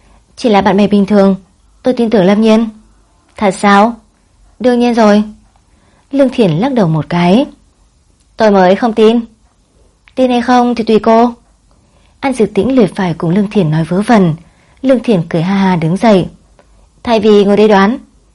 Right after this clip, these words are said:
không bằng tận mắt nhìn, tôi đi xem thử." "Này!" An Dược Tĩnh còn chưa kịp gọi Lương Thiển lại, đối phương đã biến mất không thấy. Ngược lại tiếng nói hơi lớn, làm cho những người khác đang bận rộn với việc của mình, bởi vì tiếng của cô không hẹn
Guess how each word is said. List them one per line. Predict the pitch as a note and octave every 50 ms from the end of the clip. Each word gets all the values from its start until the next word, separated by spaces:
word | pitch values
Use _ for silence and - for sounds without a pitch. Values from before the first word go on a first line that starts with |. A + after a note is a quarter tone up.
| _ _
không | _ - - A#3+ A3+ G#3+
bằng | G#3+ G3 F#3+ F#3 F#3 F#3 F#3 F3+ -
tận | - F3+ G3+
mắt | A3 C4
nhìn, | C#4+ C4+ A#3 G#3+ G3 F#3+ - _ _ _ _ _ _ _
tôi | - G#3 G#3
đi | A3+ A3
xem | - A3+ G#3+
thử." | G#3+ A#3+ A3 G3 F3 D3+ - - _ _ _ _ _ _ _ _ _ -
"Này!" | A#3+ A3+ A3+ A#3+ A#3+ A3 - - _ _ _ _ _ _ _ _ _ _ _ _ _ _ _ _
An | - C4+ C4
Dược | - G#3+ F3+ -
Tĩnh | G3+ G3 A3 C#4 -
còn | - G3+ F3
chưa | - A#3 A3
kịp | A3+ G3+ - -
gọi | F#3+ E3 G3
Lương | G3 G#3+ F#3+ F#3+
Thiển | - G3 D#3
lại, | D3 F3 F3+ E3+ - - - - - _ - _ _ _ -
đối | - A3 G#3
phương | G3 G#3+ A#3+ A3 G#3
đã | G#3+
biến | G3 F#3+ F3 G3 A3+
mất | C#4+ - -
không | - - G3+ E3+
thấy. | F#3 F#3+ F3+ F#3 G3+ C4+ - - - _ _ _ _ _ _ -
Ngược | A3+ A#3 G#3 -
lại | G3 F#3+ E3+ - - -
tiếng | - F3+ F#3
nói | F3+ E3+ F#3+
hơi | G#3+ A3+ G3+
lớn, | F#3 F#3+ F3+ F3+ G3 A#3+ D4 - - _ _ _ _ _ _ _ -
làm | A#3 A3 G3 G3
cho | - A3
những | A3+ A#3 C#4 C4+
người | A3+ F3
khác | - - A#3 C4 -
đang | B3+ A3+ G#3
bận | G#3 F#3+ D#3+
rộn | - - F#3+ F3+ D#3+ - - - _ _ _ _ _
với | - F#3 F3 G3 G#3 -
việc | B3+ A3 -
của | - E3+ D#3
mình, | E3+ F3 E3+ E3 D#3 D#3 - _ _ _ _ _ _ -
bởi | A#3 A3+ G3+
vì | E3 F#3+ F#3 F3 D#3+ E3+
tiếng | - F#3 C4
của | - -
cô | - A3 G#3+
không | G#3+ - B3+ A#3+ A3+
hẹn | G#3+ G#3 F#3+ E3